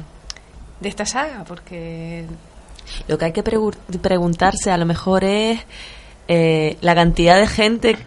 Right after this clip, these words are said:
Speaker 2: de público que va a ver eso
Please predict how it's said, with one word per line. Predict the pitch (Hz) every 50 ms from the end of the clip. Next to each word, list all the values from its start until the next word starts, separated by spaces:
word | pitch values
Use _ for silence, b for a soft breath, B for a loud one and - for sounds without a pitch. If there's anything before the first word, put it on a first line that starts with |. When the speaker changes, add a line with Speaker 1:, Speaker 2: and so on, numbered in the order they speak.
| - -
Speaker 2:
de | 180 190 180 175
público | 180 - 196 220 226 233 240 247 240 - 262 254 254 254 -
que | - 208 190 175 170 165
va | 160 196 208 202
a | 190
ver | 170 170 165 175
eso | 208 226 220 - - - 160 156 165